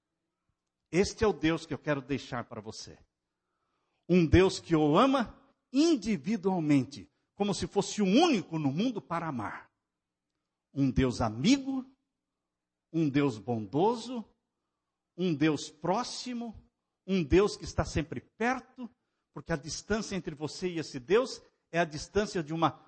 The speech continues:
curta oração. Amém, irmãos? Você clama pelo nome de Jesus, ele está justo aí, do seu lado,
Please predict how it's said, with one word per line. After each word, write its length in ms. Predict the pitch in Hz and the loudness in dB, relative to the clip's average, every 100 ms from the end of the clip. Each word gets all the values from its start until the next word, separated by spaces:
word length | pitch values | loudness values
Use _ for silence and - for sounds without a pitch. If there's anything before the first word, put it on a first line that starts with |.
| _ _ _ | _ _ _
curta 420 | 254 170 - 135 | 2 2 0 -2
oração. 720 | 123 120 113 - 120 98 - _ _ _ _ | 0 0 -2 2 0 0 -10 _ _ _ _
Amém, 380 | 117 139 254 185 | -2 6 6 6
irmãos? 440 | 104 87 - - _ _ _ _ _ | 0 -8 -20 -20 _ _ _ _ _
Você 240 | 139 - 254 | -10 -4 -4
clama 560 | - 226 226 180 110 - _ _ _ _ _ _ | 2 4 6 4 0 -8 _ _ _ _ _ _
pelo 200 | 180 170 | 0 2
nome 340 | 160 143 208 196 | 2 4 4 4
de 120 | 180 | -2
Jesus, 440 | 147 151 190 - - _ _ _ | -2 -4 -4 -10 -14 _ _ _
ele 180 | 170 170 | -2 0
está 300 | - 175 139 | 0 0 4
justo 360 | 120 311 - | 6 6 6
aí, 240 | 214 165 - _ _ _ _ 127 | 2 0 -4 _ _ _ _ -12
do 80 | |
seu 240 | 127 - 190 | -4 2 4
lado, 380 | 143 120 95 | 6 2 0